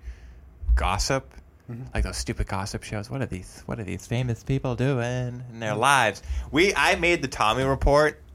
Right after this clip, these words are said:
Speaker 1: as a joke to make fun of that.
Speaker 2: Mm-hmm.
Speaker 1: Because we, you know, you follow, what does Tom Brady do this week? He doesn't do anything. He
Speaker 2: Yeah.
Speaker 1: plays football.
Speaker 2: Mm-hmm.
Speaker 1: That's the joke. Tommy doesn't do anything. We're so interested in a man's life, but his life is so boring. And now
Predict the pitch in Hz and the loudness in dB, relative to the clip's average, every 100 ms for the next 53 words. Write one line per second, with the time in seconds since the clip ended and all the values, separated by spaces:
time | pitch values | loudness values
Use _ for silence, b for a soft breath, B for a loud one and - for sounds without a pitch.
0 | - 120 117 107 101 123 143 107 - 104 | -2 0 0 -2 0 4 4 4 -4 -4
1 | 98 - 120 95 85 80 - - 117 127 | -4 0 0 0 -8 -16 -20 -12 -8 -6
2 | 120 110 113 110 117 110 113 98 95 98 | -6 -4 -2 -2 -2 -2 0 0 -2 -6
3 | - 110 98 131 139 - 143 131 131 123 | 0 0 2 2 0 2 2 2 0 0
4 | 131 107 147 156 - 175 190 - b b | 0 2 2 2 2 0 0 -4 b b
5 | - 165 139 147 139 101 87 - - - | -6 -2 4 4 4 0 -12 -18 -10 -6
6 | - 117 147 139 - 143 - 92 - - | 0 4 4 4 2 0 0 -6 -8 -16
7 | - 117 139 - 107 131 104 - - 113 | -2 2 2 2 2 4 2 0 -2 2
8 | 127 113 98 120 104 - - 90 - 113 | 2 0 2 2 2 -2 -14 -14 -6 -2
9 | 143 139 143 135 135 107 101 113 110 95 | 0 0 -2 -2 -4 -4 -2 0 -2 0
10 | 113 107 - - 87 104 104 - 101 90 | 2 2 -2 -12 -4 -2 -2 -4 -6 -6
11 | 95 95 - b b b b b b b | -8 -8 -10 b b b b b b b
12 | b b b b - - - - - - | b b b b -20 -20 -20 -20 -16 -6
13 | 135 123 120 110 | -2 0 0 -2